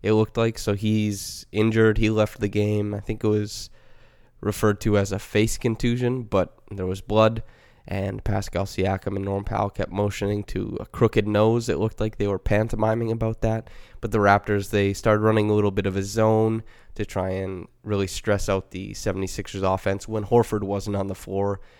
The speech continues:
There is, there is a bit of lack of shooting there, trying to make them sweat that way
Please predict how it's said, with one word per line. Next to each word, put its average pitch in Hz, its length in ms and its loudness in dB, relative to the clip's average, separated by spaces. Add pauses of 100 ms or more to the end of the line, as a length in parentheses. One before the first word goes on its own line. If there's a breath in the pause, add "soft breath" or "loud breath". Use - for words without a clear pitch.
(180 soft breath)
There 107 220 2
is, 101 640 -4 (120)
there 120 160 -2
is 113 120 -2
a 107 80 0
bit 104 180 0
of 95 100 -2
lack 98 300 -2
of 95 100 -10
shooting 113 360 -2
there, 110 320 0 (320 loud breath)
trying 107 180 2
to 104 60 0
make 101 200 -4
them 95 140 -6
sweat 101 400 -4
that 95 240 -2
way 98 300 -4